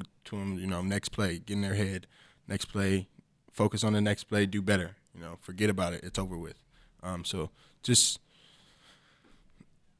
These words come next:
just trying to get everyone to forget about the last play and play on, to play for the next play. You know, that's the big thing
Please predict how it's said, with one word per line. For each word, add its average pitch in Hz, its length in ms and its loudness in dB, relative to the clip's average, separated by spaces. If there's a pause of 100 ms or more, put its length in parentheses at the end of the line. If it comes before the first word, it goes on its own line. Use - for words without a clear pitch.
(240)
just 135 300 6
trying 139 160 10
to 123 60 8
get 117 120 8
everyone 101 460 2
to 92 180 -4
forget 101 300 -4
about 101 260 0
the 95 80 -8
last 95 340 -2
play 92 300 -4
and 87 200 -12
play 98 240 -2
on, 92 100 -6 (340)
to - 80 -16
play 104 260 2
for 104 180 2
the 92 120 -2
next 101 240 4
play. - 320 -8 (160)
You - 60 -16
know, - 200 -14 (120)
that's - 200 -6
the 107 80 -8
big 92 200 -6 (160)
thing 82 240 -12